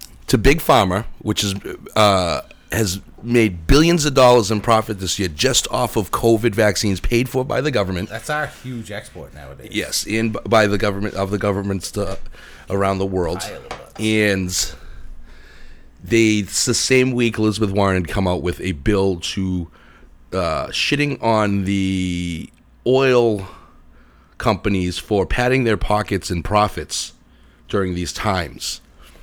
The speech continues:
Speaker 1: And even though she clearly doesn't understand that this is the first profitable year they've had in a couple of years and how the oil industry actually fully works. And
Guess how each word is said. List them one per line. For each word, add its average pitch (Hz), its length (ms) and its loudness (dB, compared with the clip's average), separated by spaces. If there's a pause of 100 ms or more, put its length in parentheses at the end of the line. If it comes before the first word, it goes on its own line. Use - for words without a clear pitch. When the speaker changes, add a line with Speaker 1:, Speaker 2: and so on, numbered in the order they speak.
(540)
Speaker 1:
And 98 760 0
even 117 280 2
though 110 140 6
she 104 240 0
clearly 117 340 4
doesn't 107 220 2
understand 95 520 0
that 85 100 -6
this 87 140 -8
is 85 80 -6
the 90 80 -4
first 95 300 -4
profitable 87 680 -4
year 87 300 0
they've 82 160 -2
had 85 220 -2
in 78 40 -6
a 78 60 -6
couple 80 280 -4
of 73 60 -6
years 78 440 -2 (360)
and 82 340 0
how 82 520 2
the 82 160 -4
oil 85 240 0
industry 80 500 -4
actually 82 400 -6 (380)
fully 85 320 -4
works. 78 480 -6 (1080)
And 90 540 -4